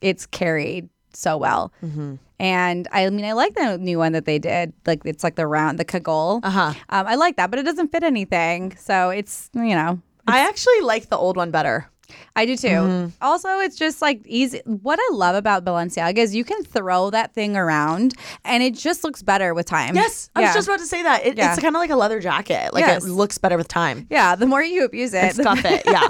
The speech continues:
Speaker 1: <laughs> It's so good. And I just feel like the black especially,
Speaker 2: Mm-hmm.
Speaker 1: they picked the fe-, the best leather, I think.
Speaker 2: Okay.
Speaker 1: And I don't know. I feel like they've always stayed true to their, like, core.
Speaker 2: So you love Balenciaga.
Speaker 1: I love them. They're not my top
Speaker 2: What's your
Speaker 1: favorite. They're,
Speaker 2: top?
Speaker 1: like, top five.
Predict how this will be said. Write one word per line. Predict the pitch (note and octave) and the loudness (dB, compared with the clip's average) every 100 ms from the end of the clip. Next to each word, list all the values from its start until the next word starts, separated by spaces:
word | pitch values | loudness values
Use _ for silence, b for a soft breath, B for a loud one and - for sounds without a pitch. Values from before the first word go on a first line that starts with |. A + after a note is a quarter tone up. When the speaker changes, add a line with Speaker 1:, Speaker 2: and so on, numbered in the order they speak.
| - | 2
Speaker 1:
<laughs> | - - - - - | 2 0 -2 -8 0
It's | D4 C#4+ | 0 0
so | - A3+ A3 A3+ A#3 | -2 4 6 6 4
good. | A3 F#3+ E3 | 2 2 2
And | E3+ G3+ | -2 -2
I | G3+ | 0
just | G#3 A#3+ - | 0 -2 -2
feel | B3+ | 0
like | A#3+ A3+ G3+ | 2 0 0
the | G3+ | -6
black | D#3+ D3 G3+ | 0 0 0
especially, | B3 C4 C4 - D4+ D#4+ F4+ | -2 0 -2 -2 -2 0 -2
Speaker 2:
Mm-hmm. | - F3+ D#3+ C#3 | -2 -4 -2 2
Speaker 1:
they | A#3+ | 2
picked | C4+ F4+ - | 2 -2 -2
the | C#4+ | -2
fe-, | G#3+ - F#3+ - _ | -2 -2 -6 -8 _
the | F#3+ | -2
best | F#3 F3+ | -2 -2
leather, | F3+ D#3+ D#3 | -4 -2 0
I | D#3+ | 0
think. | A#2 A2+ G#2+ - | 0 -2 -4 -2
Speaker 2:
Okay. | F#3 E3 D#3+ | 0 0 -2
Speaker 1:
And | G#3+ G#3+ G3 - | -2 0 0 -2
I | F#4+ | -4
don't | D4+ | 0
know. | E3 | 0
I | - | 0
feel | A#3 F#4 | -2 -2
like | A4+ | 0
they've | E4+ B3 | -2 -2
always | - G3 A3 | -2 0 -2
stayed | - E3+ | -2 -4
true | - D#3+ | -2 -2
to | D#3 | 0
their, | D3+ C3 A2 | 2 0 0
like, | E3 E3 - _ - | 0 -2 -6 _ -2
core. | F#3+ F3+ - - | 0 0 -2 -4
Speaker 2:
So | G3+ | -4
you | A3 B3+ | 0 0
love | B3+ G#3 F3 | 2 0 0
Balenciaga. | E3 D#3 - - D#2+ - D#3+ - | -4 -4 -2 0 0 -4 -6 -2
Speaker 1:
I | D#4 | 0
love | F#4 F4+ D4+ | 2 2 2
them. | F3 D#3+ E3 | 2 0 0
They're | G#3 | 0
not | D#4 G4+ | 0 0
my | F#4+ - | -2 -8
top | - - F#3+ G#3+ - - | -12 2 2 2 -2 -8
Speaker 2:
What's | |
your | D4+ D4+ E4 F4+ | -2 0 2 2
Speaker 1:
favorite. | |
They're, | G3+ | 4
Speaker 2:
top? | A3 | 2
Speaker 1:
like, | A3 G#3+ | 2 0
top | G#3+ F#3 | -4 -2
five. | F#3 D#3 F3 C4 | 0 0 0 -6